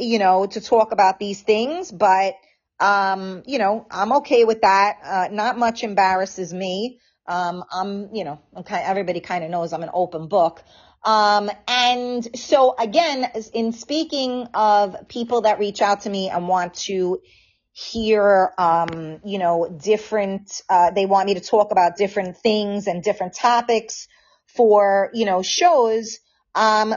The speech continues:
we are going to be doing another show on Friday,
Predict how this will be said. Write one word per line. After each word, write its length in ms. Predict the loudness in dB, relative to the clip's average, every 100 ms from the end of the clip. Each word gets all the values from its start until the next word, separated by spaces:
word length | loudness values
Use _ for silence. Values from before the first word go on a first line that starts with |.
| -6
we 640 | -12 -6 -4 -2 -2 -2 2
are 120 | 0
going 400 | 2 0 0 -6
to 160 | -8 -8
be 180 | -8
doing 640 | -6 -6 -4 -2 -2 -6 -8
another 720 | -8 -4 2 2 2 -2 -4 -6
show 840 | -6 -2 4 4 4 2 0 -4 -10 _ _ _ 2
on 1000 | 4 4 2 0 -2 -2 -6 -6 -6 -8 -12 -16 -2
Friday, 640 | 2 4 4 4 2 0